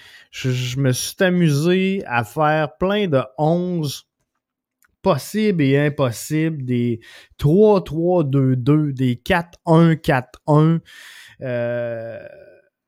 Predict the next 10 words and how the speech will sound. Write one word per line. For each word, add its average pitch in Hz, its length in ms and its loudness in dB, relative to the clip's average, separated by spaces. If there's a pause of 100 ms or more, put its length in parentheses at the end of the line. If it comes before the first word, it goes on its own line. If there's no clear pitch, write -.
(800)
bref, 160 680 2
j-, 143 260 -2
j'ai 151 260 2
essayé 185 540 0
toutes 220 240 -2
sortes 196 360 0
de 135 80 4
formules 160 800 0 (100)
pour 127 280 -2 (280)
essayer 180 840 0